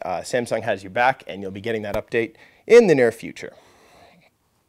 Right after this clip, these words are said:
So let's check out what else is inside the box. So first, we have Sprint's Get Started guides. Obviously, Ting has got your back. You can call us, go to our,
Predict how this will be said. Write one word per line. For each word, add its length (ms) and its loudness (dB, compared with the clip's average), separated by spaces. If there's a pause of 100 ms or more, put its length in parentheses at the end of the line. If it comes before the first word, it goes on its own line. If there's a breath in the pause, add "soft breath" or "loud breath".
(300)
So 160 -8
let's 200 2
check 320 0
out 160 4
what 280 4
else 300 4
is 120 -10
inside 520 -2
the 80 0
box. 840 -8 (1400 soft breath)
So 200 -6
first, 520 0
we 180 -6
have 300 -4
Sprint's 400 -10
Get 220 -14
Started 460 -8
guides. 520 2 (480 soft breath)
Obviously, 500 -2
Ting 320 -8
has 180 -4
got 200 -6
your 100 -16
back. 500 4
You 100 -16
can 160 -20
call 360 4
us, 220 0
go 160 -8
to 140 -14
our, 260 -10